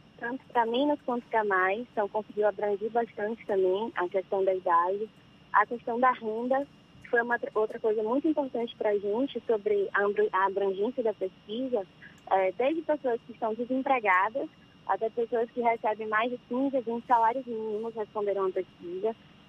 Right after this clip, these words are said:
Então, é uma boa margem, né, que a gente consegue identificar em todas elas essa mesma questão da divisão sexual do trabalho.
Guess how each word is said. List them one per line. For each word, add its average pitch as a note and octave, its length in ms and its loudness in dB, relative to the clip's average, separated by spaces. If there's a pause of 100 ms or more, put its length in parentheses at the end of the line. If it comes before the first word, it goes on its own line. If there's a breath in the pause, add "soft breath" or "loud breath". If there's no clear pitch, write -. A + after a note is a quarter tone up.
Então, A3+ 200 2
é A#3+ 60 2
uma B3 140 4
boa B3+ 360 0
margem, G3 560 2
né, G#3 120 -10 (140)
que B3 80 -4
a A3+ 80 0
gente A#3 200 -8
consegue B3 340 -2
identificar A#3+ 800 2
em C4+ 100 -8
todas C#4+ 460 -2
elas B3+ 460 2 (480)
essa A#3 240 -2
mesma B3+ 320 -2
questão B3+ 460 -2
da A3+ 180 4
divisão A#3+ 400 -10
sexual A3 400 -6
do G#3+ 140 -14
trabalho. A3+ 380 -4